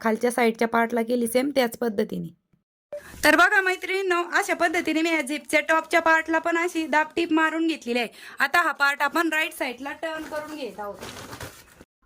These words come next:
आणि बघा, खूप मोठ्या साईजमध्ये आपलं हे ब्लँकेट कव्हर किंवा स्टोरेज बॉक्स बनवून तयार झालेलं आहे आणि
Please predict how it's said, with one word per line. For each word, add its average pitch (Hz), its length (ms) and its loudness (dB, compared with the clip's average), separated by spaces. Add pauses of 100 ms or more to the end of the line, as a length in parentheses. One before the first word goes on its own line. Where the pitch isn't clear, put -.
(120)
आणि 285 220 8
बघा, 339 320 6
खूप 320 220 2
मोठ्या 339 360 6
साईजमध्ये 285 500 4
आपलं 269 280 2
हे 269 100 4
ब्लँकेट 262 480 2
कव्हर 269 360 2
किंवा 285 180 4
स्टोरेज 247 400 2
बॉक्स 254 280 2
बनवून 262 320 2
तयार 269 260 4
झालेलं 226 320 2
आहे 220 120 0
आणि 233 280 0